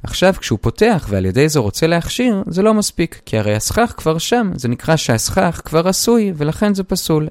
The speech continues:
אלא אם הוא רוצה להכשיר, הוא צריך להניח את הסכך עוד פעם, או לפחות לנער אותו. זה מצב ראשון. מצב שני מתואר במשנה בדף ט"ו, הזכרנו את זה גם אתמול, וזה שיש למישהו גדיש, כלומר ערימה של קש, והוא פשוט חופר באותה ערימה מערה קטנה,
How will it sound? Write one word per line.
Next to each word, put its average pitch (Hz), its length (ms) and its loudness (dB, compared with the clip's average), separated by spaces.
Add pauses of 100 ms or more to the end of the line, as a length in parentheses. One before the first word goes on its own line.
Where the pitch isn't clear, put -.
אלא 170 180 2
אם 117 100 2
הוא 156 100 2
רוצה 165 220 -2
להכשיר, 185 420 -2
הוא 190 100 0
צריך - 320 -4
להניח 170 320 0
את - 80 -6
הסכך 185 340 -4
עוד 240 160 2
פעם, 175 280 0
או 170 60 -2
לפחות 165 420 0
לנער 160 340 2
אותו. 95 340 -4 (100)
זה 160 200 0
מצב 127 380 0
ראשון. 120 420 -4 (760)
מצב - 280 -2
שני 180 480 2
מתואר 139 380 2
במשנה 123 600 2
בדף 95 300 0
ט"ו, 82 300 -8
הזכרנו 113 640 -2
את 95 60 -2
זה 90 80 -6
גם 87 180 -2
אתמול, 92 500 -2
וזה 104 280 -2
שיש 135 380 0
למישהו 110 380 2
גדיש, 92 480 -2
כלומר 160 320 -2
ערימה 165 340 2
של - 240 -4
קש, - 520 -4
והוא 185 440 0
פשוט 196 280 -2
חופר 202 480 0
באותה 151 360 0
ערימה 190 560 0
מערה 190 360 0
קטנה, 170 380 -2